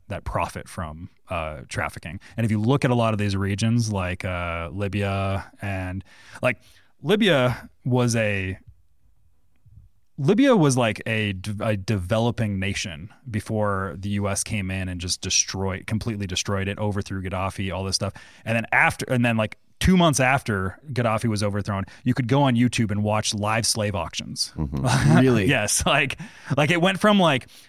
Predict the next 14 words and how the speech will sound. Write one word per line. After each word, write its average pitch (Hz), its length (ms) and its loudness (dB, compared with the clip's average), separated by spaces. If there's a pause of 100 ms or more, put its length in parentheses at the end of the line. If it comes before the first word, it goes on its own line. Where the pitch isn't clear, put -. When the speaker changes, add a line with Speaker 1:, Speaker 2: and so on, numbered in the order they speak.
(240)
Speaker 1:
it - 80 -6
went 160 200 2
from, 190 180 4
like, 135 320 0 (180)
Gaddafi 143 720 2
kind 143 140 2
of 101 80 -4
working 151 640 0
with 135 180 2
the 139 80 -2
United 131 320 2
States 131 540 -2
to, 113 500 0
uh, 104 520 -2